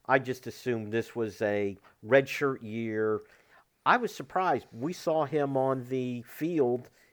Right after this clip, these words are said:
in the blue-white game, and I th-, I thought he did some good things. What were your impressions of Tamir Robinson?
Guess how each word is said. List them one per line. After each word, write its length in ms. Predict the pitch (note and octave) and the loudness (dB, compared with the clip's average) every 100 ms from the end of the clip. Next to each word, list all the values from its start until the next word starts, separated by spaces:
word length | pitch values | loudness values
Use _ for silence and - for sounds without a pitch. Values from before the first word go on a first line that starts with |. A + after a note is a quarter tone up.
| _ | _
in 140 | B2 A#2+ | -2 0
the 60 | |
blue-white 680 | G2+ B2 D3+ D3+ D3+ F3 - | 0 2 2 6 6 6 4
game, 420 | B2+ B2 B2 B2+ - | 2 4 2 -4 -2
and 180 | A#2 B2 | 0 2
I 160 | C#3+ | 2
th-, 200 | G3 - - | 0 -4 -4
I 160 | B2+ F#3+ | 2 2
thought 260 | - D#3 C#3+ | 4 0 0
he 80 | |
did 220 | C#3 D3+ C#3+ | -2 -2 -2
some 220 | D3+ C#3 | -6 -4
good 220 | D#3+ D#3 | -2 -4
things. 480 | - F3+ C#3+ F2+ - | -2 0 0 -2 -4
What 140 | B2+ | -2
were 120 | B2+ | 0
your 180 | C#3 B2+ | 0 0
impressions 600 | A#2+ B2 B2+ A#2+ A#2+ A2 | -2 -2 0 0 -4 -8
of 140 | G#2+ - | -10 -10
Tamir 340 | A2+ A2 G#2 | -4 -2 0
Robinson? 600 | G#2 G2+ G2 F2 F2+ | 0 0 -2 -8 -10